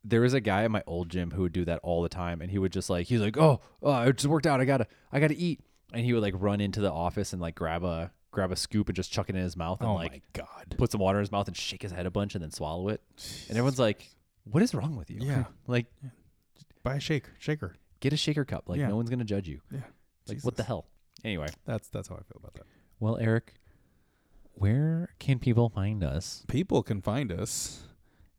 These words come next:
Speaker 2: at C V S, Rite Aid, Walmart, Walgreens, and any of your local grocery stores.
Speaker 1: There you go.
Speaker 2: Yeah.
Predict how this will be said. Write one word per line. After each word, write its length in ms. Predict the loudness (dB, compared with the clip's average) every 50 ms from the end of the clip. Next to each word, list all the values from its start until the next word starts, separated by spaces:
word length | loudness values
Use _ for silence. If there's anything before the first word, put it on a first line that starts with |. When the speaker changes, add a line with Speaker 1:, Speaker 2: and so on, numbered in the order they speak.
| _ _ _ _ _ _ _ -10
Speaker 2:
at 140 | -10 -8 -8
C 180 | -4 -2 -2
V 160 | 0 2 2 2
S, 340 | 2 0 -2 -6 -10 -14 -14 -18 -20 -20 _ _ _ _ _ _ _ _ _ _ _ -8
Rite 260 | -4 -2 0 0 0 0
Aid, 180 | -2 -2 -4 -8 -14 -20 -20 _ _ _ _ _ _ _ _ _ _ -6
Walmart, 380 | -4 -4 -2 -2 -4 -4 -6 -8 -12 _ _ _ _ _ _ _ _ _ -6
Walgreens, 560 | -4 -4 -4 -4 -6 -8 -8 -8 -10 -12 -16 -20 _ _ _ -4
and 100 | -2 0
any 200 | 0 2 2 2
of 80 | 4
your 100 | 4 2
local 240 | 2 2 0 -2 -6
grocery 300 | -8 -8 -8 -8 -8 -10
stores. 320 | -10 -10 -12 -12 -12 -14 -18 _ _ _ _ _ _ _ -16
Speaker 1:
There 140 | -12 -10 -10
you 80 | -10 -6
go. 300 | -4 -2 -2 -2 -4 -6 -8
Speaker 2:
Yeah. 140 | -8 -8 -8